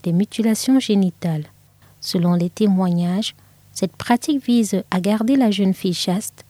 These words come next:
pure et bannir la fornication dans la société. Mais à travers cela, ces jeunes filles souffrent en silence des douleurs atroces imposées par cette pratique culturelle.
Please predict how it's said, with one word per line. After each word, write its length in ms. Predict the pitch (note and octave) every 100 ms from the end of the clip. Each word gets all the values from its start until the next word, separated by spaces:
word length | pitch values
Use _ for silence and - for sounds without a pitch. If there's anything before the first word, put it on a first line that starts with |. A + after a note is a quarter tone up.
| _
pure 440 | - F3+ G#3 A#3+ _ _ _
et 80 | F#3
bannir 380 | F3 G#3 B3 C4+
la 120 | A3+
fornication 680 | - A3 G#3 G3 F3+ - G#3+
dans 140 | G#3 F#3
la 140 | D#3+
société. 640 | - G#3+ - F3+ - D3+ D3 _ _ F#3
Mais 160 | F3+
à 80 | F3+
travers 460 | - F#3 F3 E3+ -
cela, 440 | - G3+ F3+ G#3+ - - _ _
ces 200 | - -
jeunes 220 | F#3+ C4+ C#4
filles 240 | - F#3+
souffrent 380 | - C#4 C#4+ -
en 100 | G3
silence 640 | - F#3+ E3+ D#3+ G#3 - - _ -
des 140 | F#3
douleurs 420 | F3 G#3+ C4+ C#4+
atroces 600 | G#3+ - - F3+ - - - _
imposées 460 | E3+ E3+ G3+ F#3 A3
par 220 | - F3
cette 180 | - E3+
pratique 500 | - - G#3 - -
culturelle. 640 | - F#3 - F3 D#3+ D3